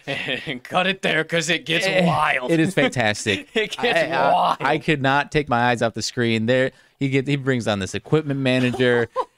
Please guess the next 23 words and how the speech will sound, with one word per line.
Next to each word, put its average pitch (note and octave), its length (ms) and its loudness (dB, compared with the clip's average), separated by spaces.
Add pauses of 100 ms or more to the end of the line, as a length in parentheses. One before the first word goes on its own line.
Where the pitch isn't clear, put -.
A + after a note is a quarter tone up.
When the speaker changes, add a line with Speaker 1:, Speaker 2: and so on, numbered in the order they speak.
Speaker 2:
Barry D3 500 2
and C3+ 140 0
twelve, C#3 420 2
to C#3 160 2
who C#3 220 2
<laughs> - 0 -
he D3+ 260 2
was D3 160 0
his B2 140 -6
twelve-year-old C3+ 580 2
coach. C3 320 0
They A#2+ 140 0
f-, - 240 -8
show C3+ 160 2
flashback B2 580 0
to B2+ 60 -4
this A#2 160 0
dude A#2+ 420 -2
burying D#3 480 2
twelve-year-olds B2+ 680 2
into A#2 160 2
the A2 80 0
boards. A2+ 540 2